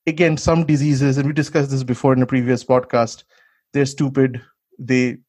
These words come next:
just kill the host. And that's a really bad way of going about it. So they have a high percentage of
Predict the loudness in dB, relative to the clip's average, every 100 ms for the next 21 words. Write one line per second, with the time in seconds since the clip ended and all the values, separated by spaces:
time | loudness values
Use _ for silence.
0 | -6 -6 -2 -2 2 2 2 0 -2 -2
1 | _ _ _ _ _ _ _ _ -2 -2
2 | 0 0 0 0 2 0 0 0 0 -2
3 | -4 -4 -4 -6 -8 -14 -20 -20 _ -12
4 | -4 -2 0 2 0 2 2 2 0 -2
5 | -6